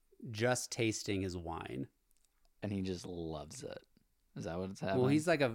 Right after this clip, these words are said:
Speaker 1: he's like a
Speaker 2: Oh, he's
Speaker 1: pomp-,
Speaker 2: like,
Speaker 1: he's pompous
Speaker 2: he's,
Speaker 1: about
Speaker 2: like,
Speaker 1: it. He's like
Speaker 2: gargling
Speaker 1: really,
Speaker 2: it or
Speaker 1: yeah, like,
Speaker 2: something.
Speaker 1: he'll be like, he's doing like a,
Speaker 2: Right.
Speaker 1: like, that's just his,
Speaker 2: Yeah, yeah, yeah, yeah, yeah.
Speaker 1: he's foreign.
Speaker 2: Rolling the flavors
Speaker 1: <laughs> He's
Speaker 2: around in his mouth.
Speaker 1: He's not like us, uh, cultured Americans who sip our wine better.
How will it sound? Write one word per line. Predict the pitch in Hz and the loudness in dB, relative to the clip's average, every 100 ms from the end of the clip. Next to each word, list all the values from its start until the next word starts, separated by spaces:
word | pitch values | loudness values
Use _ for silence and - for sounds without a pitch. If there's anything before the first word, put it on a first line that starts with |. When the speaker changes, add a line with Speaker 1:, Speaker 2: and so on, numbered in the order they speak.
| 117 | 0
Speaker 1:
he's | 123 117 | 0 2
like | 113 98 | 2 2
a | 90 85 - 135 | 0 -2 4 10
Speaker 2:
Oh, | 135 | 10
he's | 127 131 | 10 8
Speaker 1:
pomp-, | 120 | 10
Speaker 2:
like, | 117 | 8
Speaker 1:
he's | 127 123 | 8 6
pompous | 127 123 107 104 | 6 8 8 6
Speaker 2:
he's, | 95 | 6
Speaker 1:
about | 87 | 4
Speaker 2:
like, | 90 | 2
Speaker 1:
it. | 90 | 0
He's | 104 98 | 0 6
like | |
Speaker 2:
gargling | 95 98 98 98 92 | 8 8 8 4 4
Speaker 1:
really, | 90 | 2
Speaker 2:
it | 87 | 2
or | 85 | 4
Speaker 1:
yeah, | 110 | 4
like, | 95 95 | 4 4
Speaker 2:
something. | 101 | 2
Speaker 1:
he'll | |
be | 104 | 2
like, | 95 - - - - - - _ - | 0 0 -4 -6 -6 -6 -8 _ -2
he's | 117 104 | 0 4
doing | 107 95 | 4 4
like | 95 | 2
a, | 95 | 0
Speaker 2:
Right. | 98 - 92 101 104 107 202 180 | 4 8 10 10 10 10 10 6
Speaker 1:
like, | 117 107 | 2 4
that's | 104 - | 2 2
just | 92 95 | 0 2
his, | 101 | 4
Speaker 2:
Yeah, | |
yeah, | 95 87 | 4 4
yeah, | 82 78 | 2 -2
yeah, | 82 82 | -6 -10
yeah. | - - _ | -12 -16 _
Speaker 1:
he's | 120 104 - 135 | -10 -10 -14 -8
foreign. | 98 - - 90 | -6 -4 -6 4
Speaker 2:
Rolling | 101 101 98 95 | 8 8 8 2
the | 85 | 0
flavors | - 87 82 | 2 2 4
Speaker 1:
<laughs> | 82 | 2
He's | 80 78 | 2 0
Speaker 2:
around | 80 85 | -2 -2
in | |
his | 85 82 | -2 -2
mouth. | 78 71 60 50 62 80 - | -2 -2 0 0 0 0 2
Speaker 1:
He's | 139 | 4
not | 143 | 6
like | 127 113 | 8 6
us, | 104 - 156 123 - - | 4 0 -8 -12 -8 -4
uh, | 101 107 - | -2 -2 -2
cultured | 120 113 104 92 | 2 2 2 2
Americans | 90 90 87 90 92 | 2 2 2 -2 -4
who | 98 | -6
sip | 101 104 - | -4 -2 -2
our | 53 | -2
wine | 58 62 65 62 | -2 -2 -2 -2
better. | 60 - 180 | -2 -2 -4